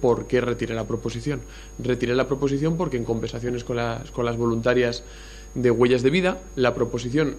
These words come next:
en estando bien en su fundamento económico, pues dotaba de veinte mil euros a las dependencias de la perrera municipal. Sí que es cierto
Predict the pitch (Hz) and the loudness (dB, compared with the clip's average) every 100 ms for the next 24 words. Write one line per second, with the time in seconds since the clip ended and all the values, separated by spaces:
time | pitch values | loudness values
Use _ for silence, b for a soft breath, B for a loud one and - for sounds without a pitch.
0 | - 123 117 110 143 151 151 175 147 117 | -6 -4 -4 -2 0 2 2 2 0 -2
1 | 117 113 113 110 127 131 123 131 180 180 | -6 -6 -4 -2 0 0 0 0 2 0
2 | - 110 113 110 107 131 117 117 113 113 | 0 -2 -2 -2 -2 0 0 -2 -2 -2
3 | 123 135 147 113 - B B 120 117 113 | 4 4 4 2 -2 B B -2 0 0
4 | 113 110 117 120 120 117 117 117 117 113 | -2 -4 -4 -4 -4 -4 -4 -4 -4 -2
5 | 120 160 170 - B B B B B - | -2 -2 -2 -8 B B B B B -2
6 | - 165 175 165 - 196 - 151 151 | 0 2 2 2 4 2 2 0 -2